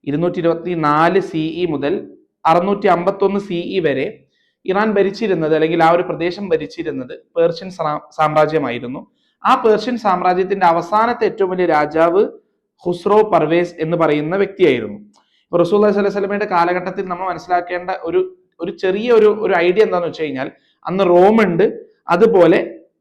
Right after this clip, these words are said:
പേർഷ്യക്കാരുമുണ്ട്. ഇത് ര-, ഇവർ രണ്ടുപേരുമാണ് അന്നത്തെ സൂപ്പർ ഹീറോ, സൂപ്പർ, ഏർ, സൂപ്പർ പവേഴ്സ് എന്ന് പറയുന്നത്. ഇപ്പൊ ബിലാദു ഷാം,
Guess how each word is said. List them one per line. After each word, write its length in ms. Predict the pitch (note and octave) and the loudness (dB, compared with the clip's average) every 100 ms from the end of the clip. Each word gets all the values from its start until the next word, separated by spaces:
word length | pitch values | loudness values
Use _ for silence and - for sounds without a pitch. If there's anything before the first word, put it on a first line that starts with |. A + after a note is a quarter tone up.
| - | 4
പേർഷ്യക്കാരുമുണ്ട്. 800 | A3 A#3 A3+ G3+ F3 E3 C3+ A2+ | 6 6 2 2 2 2 -2 -8
ഇത് 280 | - E3 G3 | -12 -6 -4
ര-, 140 | G3 A#3+ | -4 -2
ഇവർ 220 | B3+ B3+ | 2 2
രണ്ടുപേരുമാണ് 680 | G#3+ G#3 G3+ F#3 F#3+ F3 E3 | 2 2 4 4 4 0 -4
അന്നത്തെ 320 | D#3+ D#3+ D#3 | -6 -10 -14
സൂപ്പർ 440 | - E3 E3 F#3 | -4 -4 -2 -4
ഹീറോ, 500 | D3 D3 D#3 E3+ - _ _ | -4 -4 -4 -4 -8 _ _
സൂപ്പർ, 580 | - F#3+ G3 A3 A3 - _ _ - | 2 2 4 0 0 -6 _ _ 2
ഏർ, 140 | F3 | 4
സൂപ്പർ 280 | - G#3 A#3 | 4 0 0
പവേഴ്സ് 400 | A3+ F#3+ G#3+ G#3 | 4 4 6 4
എന്ന് 140 | F#3 F3 | 0 0
പറയുന്നത്. 400 | C3+ B2 A2+ G#2+ | 0 -2 -8 -16
ഇപ്പൊ 400 | _ _ - E3+ | _ _ -6 4
ബിലാദു 400 | F3 F#3+ G3+ G3 | 6 8 6 4
ഷാം, 580 | - F#3 F#3 F#3 - | 2 4 4 2 -10